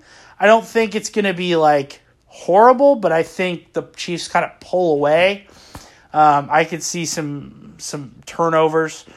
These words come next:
Uh, I, I don't know. I'm just getting bad vibes from this game at Kansas City. It's not looking well. Give me the Chiefs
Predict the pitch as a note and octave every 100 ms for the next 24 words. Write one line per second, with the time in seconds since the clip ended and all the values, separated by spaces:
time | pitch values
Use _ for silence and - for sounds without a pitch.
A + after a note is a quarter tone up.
0 | - - - - - D#3 C#3+ C#3 C3 -
1 | C#3 C#3+ D#3+ D#3+ C3+ C3 - E3 F3 F#3+
2 | G#3 F#3 E3+ E3+ F3+ E3+ E3 E3+ E3 D#3+
3 | D3+ - D#3 D3+ C#3 D#3 D#3+ - E3 D#3
4 | D3+ - D3+ C#3+ C3+ B2 - E3 D#3 D3+
5 | D3+ - D3 D3 D3+ C#3+ C#3 C#3 E3+ F3
6 | D3+ - E3+ E3 D3 -